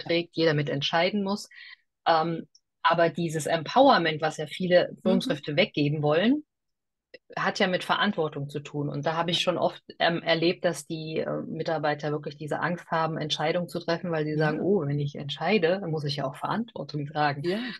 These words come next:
Speaker 2: Und ich sag dann immer scherzhaft, "Ja, die hast du ja sowieso schon, die Verantwortung. Nur glaubst du, dass deine Führungskraft die dir abnimmt?"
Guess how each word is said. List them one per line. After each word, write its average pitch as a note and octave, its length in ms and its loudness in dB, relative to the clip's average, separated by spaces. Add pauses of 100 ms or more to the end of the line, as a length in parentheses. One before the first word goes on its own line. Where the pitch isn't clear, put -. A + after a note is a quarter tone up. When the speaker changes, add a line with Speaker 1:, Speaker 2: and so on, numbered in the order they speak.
Speaker 2:
Und D3 140 -6
ich D3+ 120 -8
sag F3 200 2
dann E3+ 120 4
immer D#3 220 0
scherzhaft, E3+ 460 -4
"Ja, D3+ 80 0
die D3 160 -4
hast D#3+ 220 -10
du E3 40 -2
ja D3+ 100 0
sowieso D3+ 400 0
schon, D3+ 200 -2
die C#3+ 120 -2
Verantwortung. D#3 720 -2 (340)
Nur D#3+ 240 0
glaubst G#3 540 4
du, F#3 120 -2
dass D#3 200 0
deine C#3+ 240 -2
Führungskraft E3 720 -2
die D3+ 360 -6
dir D#3+ 220 2
abnimmt?" C#3 480 -4